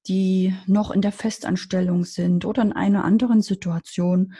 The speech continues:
wo sie einfach raus wollen, wo sie das Gefühl haben,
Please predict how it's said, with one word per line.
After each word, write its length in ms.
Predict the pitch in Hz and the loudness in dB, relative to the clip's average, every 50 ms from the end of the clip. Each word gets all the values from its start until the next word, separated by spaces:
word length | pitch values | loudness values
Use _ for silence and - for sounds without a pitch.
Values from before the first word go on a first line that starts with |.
| - - - - - - _ _ | -20 -20 -20 -20 -20 -20 _ _
wo 80 | - 202 | -12 -8
sie 160 | - - - | -8 -6 0
einfach 460 | - 214 247 - - 226 202 - - | 0 0 0 0 -2 -6 -6 -6 -6
raus 440 | 165 160 190 233 262 254 - - - 185 | -4 -2 0 0 -2 -2 -6 -14 -8 -6
wollen, 500 | 180 165 165 165 160 160 170 170 165 156 _ _ | -4 -2 0 0 0 0 -2 -4 -6 -8 _ _
wo 160 | 170 170 180 | -4 -4 -4
sie 480 | 180 - - 185 175 170 170 175 175 - _ _ _ _ _ _ _ - _ _ | -4 -2 -2 -2 0 0 -2 -4 -6 -10 _ _ _ _ _ _ _ -20 _ _
das 160 | _ 180 - | _ -20 -18
Gefühl 500 | - 190 180 - - 233 240 247 254 247 | -16 -16 -10 -2 0 2 2 2 2 2
haben, 640 | 226 214 214 220 214 214 214 214 208 202 - - - | 0 0 0 2 4 4 6 6 6 4 2 0 -6